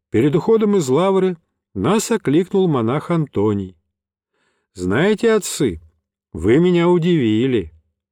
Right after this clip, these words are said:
«А в чем дело, отче?» спросил иеромонах. «На литургии,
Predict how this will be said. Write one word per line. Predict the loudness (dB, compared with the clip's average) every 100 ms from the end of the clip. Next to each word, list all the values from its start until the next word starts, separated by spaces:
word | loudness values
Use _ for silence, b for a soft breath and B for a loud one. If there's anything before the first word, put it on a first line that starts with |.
| _ _
«А | -8 -8
в |
чем | -2 0 0
дело, | 0 0 0
отче?» | 2 0 -2 -6 -16 -20 _ _ -20
спросил | -8 -4 -4 -4 -4
иеромонах. | -2 -2 -2 -4 -6 -10 -16 _ _ _ _ _ _ _ _ _ -6
«На | 0
литургии, | 2 2 0 -2 -2 -2 0 0 -4